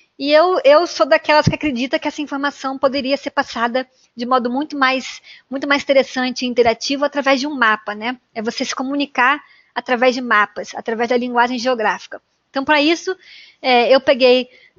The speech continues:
todas a, a, a lista de parques do município de São José e espacializei em uma app que a prefeitura poderia,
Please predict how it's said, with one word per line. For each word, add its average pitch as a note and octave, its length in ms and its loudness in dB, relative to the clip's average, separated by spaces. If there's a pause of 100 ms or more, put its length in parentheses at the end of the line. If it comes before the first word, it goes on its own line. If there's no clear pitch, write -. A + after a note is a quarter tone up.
(100)
todas C#4+ 260 4
a, D4 60 6
a, B3 440 4
a B3 40 4
lista C#4+ 340 0
de A#3 120 -6
parques - 580 -6
do A#3 100 -12
município A#3 480 -10
de - 60 -20
São B3 180 -12
José C#4+ 340 0 (440)
e E4 100 2
espacializei E4+ 880 2
em C#4 140 -8
uma C#4 180 2
app D4 400 2 (480)
que - 80 -4
a C4+ 40 0
prefeitura D4+ 440 0
poderia, D#4 600 0